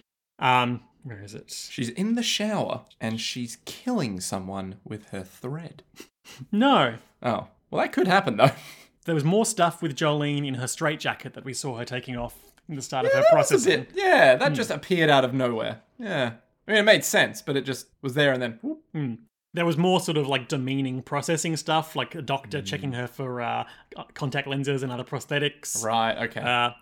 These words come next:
Speaker 2: To make it like, "Oh no, you're in a prison."
Speaker 1: Yeah, yeah, you know,
Speaker 2: Yeah,
Speaker 1: that,
Speaker 2: right.
Speaker 1: you know, every prison movie, like, has that bit where they get, like, deloused
Speaker 2: Yep,
Speaker 1: and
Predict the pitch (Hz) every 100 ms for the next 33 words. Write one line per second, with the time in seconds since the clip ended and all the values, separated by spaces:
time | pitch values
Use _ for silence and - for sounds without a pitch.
0 | _ - 147 131 139 127 123 113 139 135
1 | 127 117 131 139 135 - 143 123 113 160
2 | 147 117 113 123 113 139 131 143 113 214
3 | 185 120 - _ _ _ _ 214 202 202
4 | 190 - - 180 156 160 147 147 147 139
5 | 143 139 127 127 - 139 - 139 139 147
6 | 135 131 143 131 113 147 147 127 127 131
7 | 123 - - 139 123 127 127